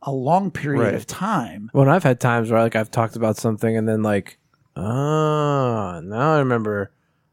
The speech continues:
Speaker 3: this thing that happened on the side
Speaker 2: Well,
Speaker 3: that was like," yeah.
Speaker 2: I think it's amazing. Like, so I, you know, I have two kids, Ethan and Abby. Abby's younger, Ethan's older.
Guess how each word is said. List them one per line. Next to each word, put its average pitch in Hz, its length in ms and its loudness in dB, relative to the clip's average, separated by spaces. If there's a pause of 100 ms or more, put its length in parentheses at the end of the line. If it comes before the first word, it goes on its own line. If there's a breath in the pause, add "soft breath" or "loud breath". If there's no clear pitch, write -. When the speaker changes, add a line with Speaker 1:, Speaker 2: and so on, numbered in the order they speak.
(100)
Speaker 3:
this 139 200 2
thing 127 200 2
that 113 120 0
happened 117 300 0
on 107 140 -4
the 95 80 -8
side 139 500 2
Speaker 2:
Well, 113 100 -2
Speaker 3:
that - 80 -8
was 110 220 -6
like," 104 240 -8
yeah. 123 300 0 (260 soft breath)
Speaker 2:
I 202 160 4
think 247 160 2
it's 185 160 0
amazing. 123 600 -2
Like, 120 300 -4 (360)
so 147 180 -2
I, 127 160 2 (120)
you 127 100 -4
know, 101 240 -8
I 113 80 -6
have 104 120 -4
two - 160 -10
kids, 104 340 0
Ethan 107 220 -6
and 104 100 -4
Abby. 107 280 -2
Abby's 98 360 -8
younger, 110 360 -8
Ethan's 110 340 -8
older. 175 320 -2